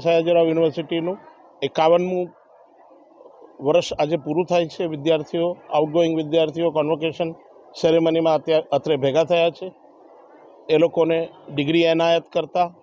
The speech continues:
તથા આશીર્વાદ આપતા ખૂબ ખૂબ ગૌરવ અનુભવું છું અને આ વિદ્યાર્થીઓને એવી શુભેચ્છા આપું છું કે એ લોકો જ્યાં પણ જાય,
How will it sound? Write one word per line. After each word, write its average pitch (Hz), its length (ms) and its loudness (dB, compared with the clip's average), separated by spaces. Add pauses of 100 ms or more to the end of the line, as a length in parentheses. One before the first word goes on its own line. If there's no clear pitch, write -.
(160)
તથા 175 320 0
આશીર્વાદ 160 520 2
આપતા 147 280 -2
ખૂબ 151 240 -8
ખૂબ 139 240 -4
ગૌરવ 156 320 4
અનુભવું 170 420 0
છું 180 140 -8 (480)
અને 202 100 -2 (140)
આ 208 40 6 (100)
વિદ્યાર્થીઓને 160 640 0
એવી 156 200 -8
શુભેચ્છા 147 460 0
આપું 139 240 -8
છું 131 180 -12 (320)
કે - 120 -6
એ 151 100 2
લોકો 151 260 -2
જ્યાં 151 220 -2
પણ 151 240 -2
જાય, 117 260 0